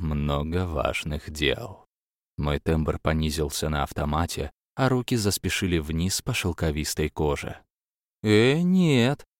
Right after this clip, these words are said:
в такой чудесный день нельзя валяться!»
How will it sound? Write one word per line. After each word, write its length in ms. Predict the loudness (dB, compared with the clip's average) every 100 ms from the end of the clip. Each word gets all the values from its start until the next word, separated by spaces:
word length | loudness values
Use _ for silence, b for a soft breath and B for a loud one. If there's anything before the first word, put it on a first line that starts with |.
| _
в 80 | 0
такой 300 | 0 4 2
чудесный 500 | 2 2 2 2 2
день 260 | 4 4
нельзя 400 | 4 4 4 4
валяться!» 680 | 6 6 6 4 0 -6 -10